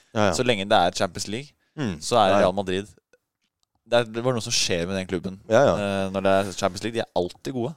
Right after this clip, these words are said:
Speaker 1: Det er jo som jeg sier, at Real Madrid er verdens beste klubb i Champions League.
Speaker 2: Ja.
Speaker 1: Og de er ikke nødvendigvis verdens beste klubb.
Speaker 2: Nei.
Speaker 1: Men når det er Champions League,
Speaker 2: Ja.
Speaker 1: og jeg, jeg har diskutert dette her, eh, med folk som heier på Real Madrid. Ja,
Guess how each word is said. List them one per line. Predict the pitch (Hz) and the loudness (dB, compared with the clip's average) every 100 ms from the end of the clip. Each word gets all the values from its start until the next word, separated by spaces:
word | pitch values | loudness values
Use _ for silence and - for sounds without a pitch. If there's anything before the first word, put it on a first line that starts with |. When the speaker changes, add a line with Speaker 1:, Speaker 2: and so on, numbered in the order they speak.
| _ | _
Speaker 1:
Det | 117 | 2
er | 101 | 2
jo | |
som | 101 | 2
jeg | 120 | -2
sier, | 117 98 | 0 0
at | 117 | 0
Real | 107 104 | 0 0
Madrid | 104 104 123 - - | 0 -2 -2 -6 -6
er | 98 98 | -2 0
verdens | 85 92 90 | -2 -4 -6
beste | 95 - | -8 -6
klubb | - 107 143 _ _ _ 101 | -4 -4 -4 _ _ _ -8
i | |
Champions | 98 80 92 - | -6 -6 -6 -10
League. | - _ | -12 _
Speaker 2:
Ja. | 92 95 | -10 -8
Speaker 1:
Og | 107 | 0
de | 110 | 2
er | 95 80 | 2 0
ikke | - 143 | -6 -8
nødvendigvis | 104 95 104 | -4 -4 0
verdens | 85 90 | -2 -2
beste | 107 104 | -8 -4
klubb. | 113 - _ - | -2 -2 _ -4
Speaker 2:
Nei. | 143 - | -4 -4
Speaker 1:
Men | - 110 | -2 2
når | 104 | 4
det | 120 - | 2 0
er | 90 104 | -2 -2
Champions | 113 104 123 | -4 -4 -2
League, | 135 180 113 | -2 -2 -6
Speaker 2:
Ja. | 110 131 _ | -6 -8 _
Speaker 1:
og | 120 | 4
jeg, | 120 123 127 - - | 4 4 0 -8 -4
jeg | 120 | 0
har | 113 | 0
diskutert | 110 - 120 101 87 117 | -2 -6 -4 0 0 0
dette | - 98 | -2 0
her, | 95 120 123 - | 2 0 -4 -10
eh, | 107 98 | -6 -4
med | 92 85 85 92 98 | 0 0 2 2 0
folk | 95 87 | -4 -6
som | - 95 90 90 - _ - | -8 -8 -10 -14 -18 _ -12
heier | 98 80 | -8 -6
på | - 87 | -6 -6
Real | 85 | -4
Madrid. | 90 90 131 160 _ _ _ _ _ - 104 _ | -4 -4 -6 -12 _ _ _ _ _ -20 -20 _
Ja, | 101 | -4